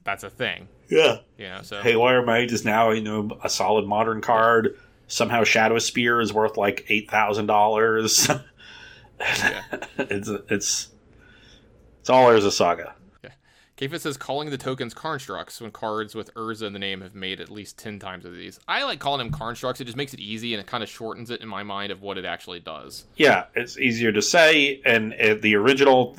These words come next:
Speaker 2: thing that made it was Karn Scion of Urza, so they're, they're constructs. Like, it's, it's just inertia.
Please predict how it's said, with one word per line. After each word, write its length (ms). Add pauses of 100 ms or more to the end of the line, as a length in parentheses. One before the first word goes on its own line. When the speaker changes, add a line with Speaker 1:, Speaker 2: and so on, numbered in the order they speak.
Speaker 2:
thing 240
that 160
made 180
it 180
was 300
Karn 260
Scion 280
of 80
Urza, 540 (140)
so 600
they're, 320
they're 300
constructs. 800 (920)
Like, 240
it's, 280
it's 260
just 160
inertia. 440